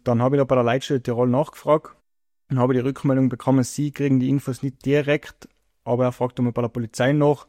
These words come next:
weil das ist der Euronotruf, die einhundertzwölf. Und da hat er dann die Infos bekommen, dass zum Alarm-,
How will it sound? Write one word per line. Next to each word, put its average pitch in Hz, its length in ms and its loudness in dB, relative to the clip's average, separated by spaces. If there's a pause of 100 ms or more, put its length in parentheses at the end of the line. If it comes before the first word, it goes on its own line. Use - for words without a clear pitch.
(120)
weil 120 100 -4
das 123 180 -2
ist 123 100 -8
der 120 80 0
Euronotruf, 139 760 0 (180)
die 117 80 -2
einhundertzwölf. 127 1000 0 (1300)
Und 127 520 2
da 127 80 4
hat 139 160 0
er 131 40 0
dann 127 180 6
die 127 60 0
Infos 139 280 0
bekommen, 131 440 0
dass 127 200 -2
zum 127 300 0
Alarm-, 120 400 -2